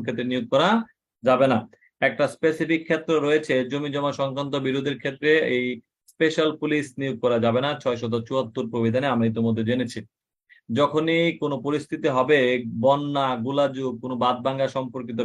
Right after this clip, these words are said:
বিষয়, সেক্ষেত্রে স্পেশাল পুলিশ নিয়োগের জন্য জনসাধারণকে আহ্বান করতে পারেন নিয়োগ হওয়ার জন্য ছয়শত পঁচাত্তর প্রবিধানে। আর ছয়শত ছিয়াত্তরে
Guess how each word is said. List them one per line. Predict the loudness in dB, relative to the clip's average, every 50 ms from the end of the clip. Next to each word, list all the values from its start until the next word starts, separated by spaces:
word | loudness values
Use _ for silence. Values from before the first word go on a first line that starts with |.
| -2
বিষয়, | -2 2 4 4 4 4 2 0 -4 -12 -20 -20 -20 _ -6
সেক্ষেত্রে | -4 -4 0 0 -2 0 0 -2 -2 -2
স্পেশাল | -4 -4 -4 -2 -2 -4 -4 -4
পুলিশ | -6 -6 -6 -6 -6 -8 -6
নিয়োগের | -6 -4 -2 -2 -2 -2 -2 -2
জন্য | -2 0 -2 -2 0 0
জনসাধারণকে | 0 0 0 -2 -2 -2 0 0 -2 -2 -2 -2 0 2
আহ্বান | 2 2 2 2 2 2 2 0 -4 -10 -16 _ _ _ _ _ _
করতে | 0 0 0 0 -2 -2 0 2
পারেন | 2 4 4 4 4 2 0 -4 -4
নিয়োগ | -4 -4 -4 -6 -8 -2
হওয়ার | 2 4 6 6 4 2 0 -2
জন্য | 0 0 2 2 0 -2 -2
ছয়শত | -4 -4 -4 -4 -8 -8 -2 2 2 2 2 0 -6 _ _ _ _ _ _ _ _ _ _ _ _
পঁচাত্তর | 0 0 0 -2 -4 -6 _ -4 -4 -4 -4 -2
প্রবিধানে। | 0 2 2 4 4 4 4 2 0 -2 -10 _ -20 -20 -10 _ -4
আর | -4 0 0
ছয়শত | -2 -2 -2 -4 -4 -4 -6 0
ছিয়াত্তরে | 2 2 2 2 2 0